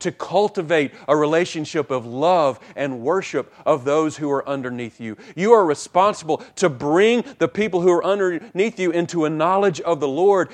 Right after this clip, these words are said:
and to help cultivate. Can you make them have a relationship with the Lord? No, but you are absolutely re-, responsible to do everything that you can to help them know and serve and worship the Lord. Look at his lack of courage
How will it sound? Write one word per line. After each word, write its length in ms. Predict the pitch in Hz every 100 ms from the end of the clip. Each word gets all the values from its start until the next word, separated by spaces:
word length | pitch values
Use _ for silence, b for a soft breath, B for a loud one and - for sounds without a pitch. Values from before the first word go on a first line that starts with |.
| B
and 100 | 160
to 80 | 156
help 240 | 160 175
cultivate. 600 | - 208 214 170 127 -
Can 260 | - 214 226
you 100 | 208
make 240 | 170 214
them 140 | 233 208
have 180 | 220 214
a 40 |
relationship 520 | 220 226 226 214 240
with 100 | 208
the 60 | 214
Lord? 240 | 220 190
No, 300 | 190 202 139 B
but 160 | - 143
you 120 | 190
are 100 | 151
absolutely 640 | 165 185 160 180 185 147 139
re-, 220 | 123 139
responsible 880 | 123 127 - - 156 156 131 123 117 b
to 160 | - 143
do 220 | 123 135
everything 460 | 127 147 165 160 151
that 180 | 135 -
you 80 | 131
can 280 | - 147
to 80 | 120
help 260 | 107 131 -
them 240 | 110 104
know 320 | 113 147 160 B B
and 160 | 110 104
serve 480 | - 135 135 131 -
and 180 | 107
worship 440 | 101 107 - 113 -
the 100 | 104
Lord. 380 | 101 98 87 _ _ _ _ _ _ _ _ _ _ _ _ _ _ _ _ _ _ _ _ _ _ _
Look 180 | 143 151
at 260 | 131 - - _ _
his 200 | - 110
lack 340 | 107 110 110 -
of 180 | -
courage 520 | - 120 101 95 87